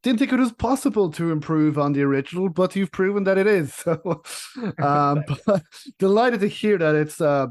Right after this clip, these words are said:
Speaker 1: doing very well. So Suzerain two point oh is available now.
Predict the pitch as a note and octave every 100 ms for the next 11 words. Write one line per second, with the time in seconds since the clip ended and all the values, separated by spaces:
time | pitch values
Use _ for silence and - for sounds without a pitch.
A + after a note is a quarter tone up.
0 | - D3+ C#3+ C3 C#3 C3 C3 C#3 E3+ -
1 | A#3+ A#3 A3+ - A#3 A#3 A#3 G#3+ G3 -
2 | G3 F3 E3 D#3 F3+ F#3 E3 D#3 D#3 E3+
3 | F#3 F3+ F3